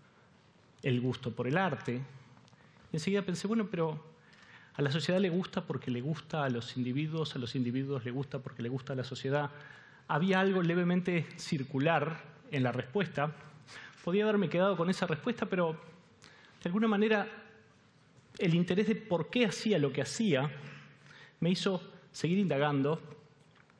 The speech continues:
A nosotros nos encantan las explicaciones circulares, en cierta medida porque las explicaciones circulares nos permiten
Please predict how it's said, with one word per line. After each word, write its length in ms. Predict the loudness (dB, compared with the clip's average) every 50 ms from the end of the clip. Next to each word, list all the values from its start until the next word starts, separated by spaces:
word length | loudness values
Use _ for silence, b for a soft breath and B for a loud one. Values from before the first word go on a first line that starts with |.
| _ -20 -20 -20 -20 -20 -20 -20 -20 -20 -20 -20 -20 -20 -20 -20 -20 -20 -20 -20 -16 -16 -16 -16 -16 B B B B B B B B B B B _
A 60 | -4 -4
nosotros 300 | -2 0 2 2 4 2
nos 160 | 4 2 2
encantan 440 | 0 2 2 2 2 4 2 2 2
las 160 | 2 0 -2
explicaciones 520 | -6 -4 -4 -4 -4 -2 -2 -2 -4 -2
circulares, 600 | -4 -6 -4 -2 0 2 2 2 2 0 -2 -2 -4
en 60 | -2
cierta 220 | -2 -2 -2 -2
medida 300 | -2 0 0 2 0 0
porque 520 | 0 -2 -4 -2 -2 -2 -2 -4 -8 B B B B B B B B B B _ _ _ -8
las 100 | -6 -6
explicaciones 480 | -4 -4 -2 -2 -2 0 -2 -4 -4
circulares 400 | -4 -6 -4 -2 0 0 2 2
nos 140 | 2 0 -2
permiten 520 | -2 -2 -2 0 0 0 0 0 -2 -2